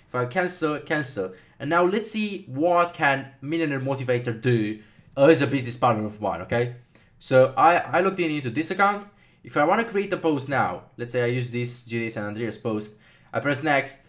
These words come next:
next. Here, I wanna go at advanced settings, tag business partner, and if you can see, it looks like business mentorship is an approved partner without me sending something. So if I, if I choose business mentorship,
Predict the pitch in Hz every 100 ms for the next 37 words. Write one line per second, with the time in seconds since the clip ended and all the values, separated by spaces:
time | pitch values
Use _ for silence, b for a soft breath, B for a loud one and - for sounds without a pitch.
0 | _ - 135 117 - - _ _ _ _
1 | - - 208 131 110 - - _ - _
2 | _ _ - - _ - 143 180 175 160
3 | 127 120 123 156 170 - 151 - 101 90
4 | - - b b b b - - 170 202
5 | 180 190 160 - 190 190 147 95 92 190
6 | b b b 160 190 185 180 - 262 160
7 | 151 - - - _ 180 190 226 226 185
8 | 165 - 214 180 175 175 170 - - 165
9 | 160 170 131 - 202 160 120 - 156 160
10 | 131 107 101 120 127 180 165 170 156 -
11 | 156 139 120 160 131 123 120 123 147 131
12 | 135 131 135 - 190 190 - _ - 143
13 | 131 165 285 -